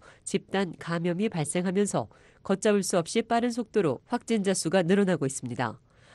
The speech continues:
한국 당국에 따르면 이십사 일 현재 전체 확진자 수는 팔백삼십여 명으로 전날에 비해 하루 만에 이백서른한 명이 추가됐고 이 가운데 신천지 대구교회 관련자가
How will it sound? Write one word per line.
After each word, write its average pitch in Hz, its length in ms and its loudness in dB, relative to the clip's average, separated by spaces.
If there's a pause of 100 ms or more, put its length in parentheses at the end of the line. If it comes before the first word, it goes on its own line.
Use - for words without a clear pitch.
(120)
한국 233 340 0
당국에 202 360 2
따르면 196 500 2
이십사 196 380 0
일 208 140 2
현재 185 480 0
전체 190 380 0
확진자 214 480 -4
수는 165 440 -4
팔백삼십여 226 800 -2
명으로 190 420 0 (340)
전날에 170 380 2
비해 160 340 2
하루 220 260 -2
만에 202 240 2
이백서른한 220 800 -2
명이 214 260 0
추가됐고 214 680 -2 (400)
이 196 100 0
가운데 196 300 2
신천지 233 600 -2
대구교회 208 500 2
관련자가 147 760 -2